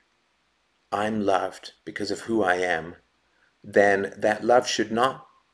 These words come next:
be withdrawn when you are acting honestly and authentically. I mean, if you start to fake everything and you start to, you know, bullshit everyone and lie about everything, okay, then people are gonna start over time to withdraw that because you're lying, right?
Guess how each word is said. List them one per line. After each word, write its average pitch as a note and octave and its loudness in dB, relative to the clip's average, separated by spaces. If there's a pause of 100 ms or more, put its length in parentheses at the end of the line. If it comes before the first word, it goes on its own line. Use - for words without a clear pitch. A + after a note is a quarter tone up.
(120)
be A#2 0
withdrawn G2 2
when F#2 0
you F2+ 4
are F2+ 2
acting F#2+ -2
honestly F#2 -2
and E2+ -2
authentically. G#2+ -2
I - -12
mean, F2+ -6
if - -12
you G#2 -6
start F#2+ -2
to - -8
fake G2+ 2
everything F#2 0
and E2 -4
you E2 -8
start E2+ -2
to, E2+ -2
you F#2 -6
know, E2+ -6
bullshit F#2 -4
everyone E2+ -4
and D#2+ -14
lie F#2 2
about E2+ 2
everything, E2+ -2
okay, E2 -4
then - -12
people E2+ -8
are F2 -4
gonna E2+ -4 (320)
start - 2
over F2+ 0
time E2+ -2
to E2 -8
withdraw E2 2
that D#2 0
because - -10
you're D#2+ -2
lying, D2+ 2
right? F2 -4